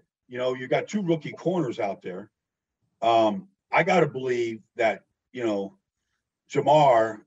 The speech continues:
and T are gonna get chances on the outside against these guys. And so a lot of them are contested catches.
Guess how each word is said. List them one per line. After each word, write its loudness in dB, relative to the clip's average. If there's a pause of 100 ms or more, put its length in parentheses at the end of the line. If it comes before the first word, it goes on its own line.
(320)
and -8
T 2
are 2
gonna -2
get -4
chances -4
on -2
the 4
outside -2
against -8
these -4
guys. -2
And -8
so 0
a 2
lot 6
of 0
them -2
are -4
contested -4
catches. -2